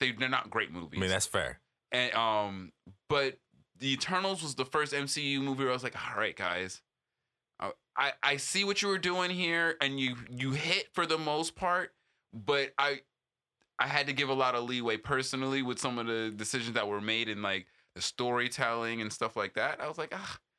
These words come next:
Speaker 1: not my favorite." Um, and I've never had that critique of a Marvel movie before,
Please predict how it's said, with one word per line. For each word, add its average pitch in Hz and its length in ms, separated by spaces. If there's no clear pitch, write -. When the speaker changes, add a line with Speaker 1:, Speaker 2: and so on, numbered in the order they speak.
Speaker 1:
not 117 160
my 117 100
favorite." 92 460
Um, 117 240
and 135 200
I've 143 180
never 139 220
had 127 200
that 110 120
critique 113 360
of 98 100
a 101 80
Marvel 95 320
movie 92 280
before, 90 440